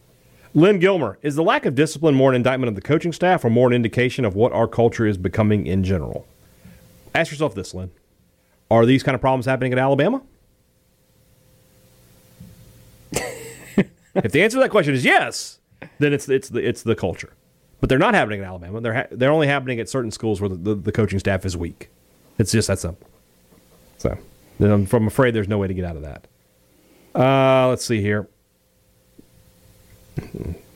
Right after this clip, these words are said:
Basically just answered that one. Tony Loper, the best veterinarian in the city of Vicksburg.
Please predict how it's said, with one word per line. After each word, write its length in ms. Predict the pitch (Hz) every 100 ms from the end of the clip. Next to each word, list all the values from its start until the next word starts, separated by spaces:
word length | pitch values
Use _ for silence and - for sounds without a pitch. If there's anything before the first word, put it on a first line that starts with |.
| -
Basically 360 | 98 87 - 87
just 120 | -
answered 260 | 90 92 98
that 180 | 104 120
one. 200 | 123 117 - _ _ - - 160 135
Tony 240 | 175 196
Loper, 340 | 160 185 175 175 _ -
the 160 | 110
best 300 | 101 117 110 95
veterinarian 520 | 101 104 98 104 120 - - - -
in 80 |
the 80 | 104
city 180 | - 101
of 60 | 92
Vicksburg. 360 | 113 - 90